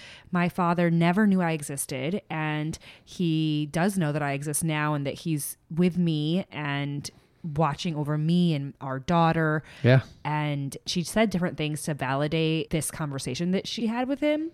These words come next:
Speaker 1: but I don't really know my dad, so it didn't validate
Speaker 2: Right.
Speaker 1: it for me.
Speaker 2: Mm-hmm.
Speaker 1: So I just texted my Aunt Luann to see if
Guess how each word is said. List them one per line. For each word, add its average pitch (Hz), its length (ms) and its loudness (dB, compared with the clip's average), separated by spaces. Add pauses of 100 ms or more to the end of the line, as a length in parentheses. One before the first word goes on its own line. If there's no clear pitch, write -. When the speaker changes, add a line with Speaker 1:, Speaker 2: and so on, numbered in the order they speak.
Speaker 1:
but 160 140 4
I 160 80 6
don't 175 220 0
really 277 240 6
know 196 160 4
my 233 140 6
dad, 247 260 4
so 202 80 4
it 175 80 0
didn't 175 180 0
validate 120 360 6
Speaker 2:
Right. - 60 -6
Speaker 1:
it - 20 -8
for 160 100 -2
me. 151 300 0 (240)
Speaker 2:
Mm-hmm. 160 180 12
Speaker 1:
So 180 180 4
I 165 140 6
just 170 220 -4
texted 175 240 -4
my 151 140 -4
Aunt 156 240 -4
Luann 160 360 0
to 147 80 -6
see 147 180 -4
if 147 220 -6